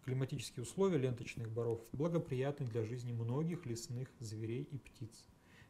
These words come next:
Здесь можно встретить волка, лису, зайца-беляка, бурундука, ондатру и ежа. В бору также находят убежище лоси. Обычно они держатся семьями или небольшими стадами.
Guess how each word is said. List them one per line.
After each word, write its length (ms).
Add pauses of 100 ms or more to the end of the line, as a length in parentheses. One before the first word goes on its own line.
Здесь 240
можно 260
встретить 440
волка, 480
лису, 680 (420)
зайца-беляка, 1040
бурундука, 760
ондатру 640 (300)
и 60
ежа. 460 (420)
В 60
бору 220
также 320
находят 540 (180)
убежище 640
лоси. 500 (480)
Обычно 380
они 120
держатся 480
семьями 680
или 140
небольшими 580
стадами. 580